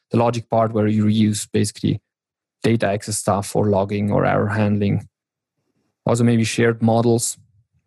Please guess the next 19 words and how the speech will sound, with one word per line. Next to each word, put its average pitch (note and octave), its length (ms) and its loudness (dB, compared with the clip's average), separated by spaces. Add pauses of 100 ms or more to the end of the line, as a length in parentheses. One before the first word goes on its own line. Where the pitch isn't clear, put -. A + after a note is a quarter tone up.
(840)
like, A#2 140 2
in A#2 60 4
a - 20 4
sense, A2 320 0
data A2+ 240 0
structures A2 560 -2
which A2 180 -2
you A2 80 2
have G#2+ 180 2
throughout G#2+ 460 -2 (120)
different A2+ 260 -2
kind A2 120 2
of G#2+ 120 -2
applications A2+ 580 -2
which A2+ 160 -2
you A2 60 2
wanna A#2+ 260 2
reuse. C3 480 4 (560)
However, C3+ 540 2